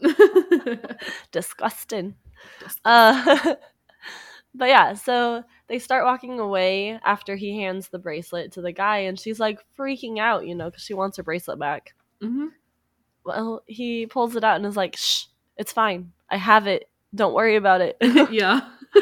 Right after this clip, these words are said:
Speaker 2: He's like, "I didn't give him your bracelet. I pretended to." <laughs>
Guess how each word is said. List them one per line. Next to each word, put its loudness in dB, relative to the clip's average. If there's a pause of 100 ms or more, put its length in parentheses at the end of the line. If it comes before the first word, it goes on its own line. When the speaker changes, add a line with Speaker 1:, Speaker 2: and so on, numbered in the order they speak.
(300)
Speaker 2:
He's -12
like, -4
"I 2
didn't 0
give 0
him -4
your -4
bracelet. 0 (140)
I 2
pretended -4
to." 0
<laughs> -20